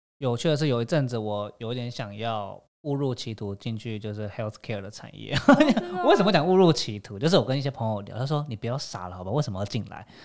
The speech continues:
Speaker 1: 我说：“为什么？为什么要这样讲？”他说：“哦，因为医疗产业就是分了很多不同的 domain，然后，哦，就太多领域，所以这些领域呢，就是每一个都分隔了，呃，分类的很细。然后在台-，怎么知道就是你现在这间公司的？那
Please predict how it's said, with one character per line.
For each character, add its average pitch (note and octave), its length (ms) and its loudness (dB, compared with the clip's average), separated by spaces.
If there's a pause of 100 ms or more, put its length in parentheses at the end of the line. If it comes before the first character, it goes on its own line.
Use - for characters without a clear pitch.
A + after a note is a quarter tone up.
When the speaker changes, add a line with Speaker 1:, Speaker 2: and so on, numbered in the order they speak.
(160)
Speaker 1:
我 G3+ 40 -6
说 C4 120 6
：“为 D#4 100 8
什 D#4+ 100 6
么？ F3+ 140 8
为 C4 80 8
什 C#4 80 4
么 G3+ 60 6
要 F#3 100 8
这 F#3+ 80 2
样 A3 100 4
讲？” - 160 0 (400)
他 A#3 80 -6
说 A#3 120 -2
：“哦， F#3+ 140 2
因 F3+ 100 0
为 G#3 40 -2
医 G#3 160 -2
疗 D#3+ 140 4
产 A2+ 160 -6
业 A#2+ 100 -2
就 A#2+ 120 -8
是 A#2+ 80 -2
分 A#2 220 -6
了 A#2 60 -4
很 G#2 120 -6 (100)
多 A#2+ 160 -4 (180)
不 D3+ 100 -4
同 A2 160 -6
的 G#2 80 -4
domain， G#2 480 -8
然 A2 120 -8
后， C#3 300 0 (520)
哦， C#3+ 160 0
就 E3 80 -4
太 G#3 220 0
多 E3 160 6
领 B2+ 300 -2
域， B2 260 -4
所 - 160 0
以 D3+ 40 4
这 G3+ 200 2
些 F3 200 2
领 B2+ 260 -4
域 C#3+ 180 0
呢， A2 220 -2
就 A#2+ 100 -4
是 C3 140 -2
每 A2 180 -4
一 G#2+ 100 -6
个 G#2+ 180 -4
都 A#2 160 -2
分 C3 340 -2
隔 G#2+ 220 -2
了， G2 260 -6 (460)
呃， G#2+ 260 -2
分 D#3 320 2
类 D3+ 140 6
的 B2 100 -2
很 G#2+ 180 -10
细。 - 400 -4
然 C3+ 120 -4
后 D#3+ 80 2
在 F#3 40 6
台-， A#2+ 240 -4
怎 A#2+ 140 -4
么 A2+ 60 -2
知 D3+ 180 -4
道 C3+ 300 4
就 B2+ 100 -6
是 B2+ 160 -4
你 A2 80 -4
现 A#2+ 220 -6
在 A#2 160 -2
这 A#2 120 -6
间 G#2 220 -6
公 G2 220 -6
司 G2 280 -10
的？ F#2+ 140 -10
那 G#2+ 340 -6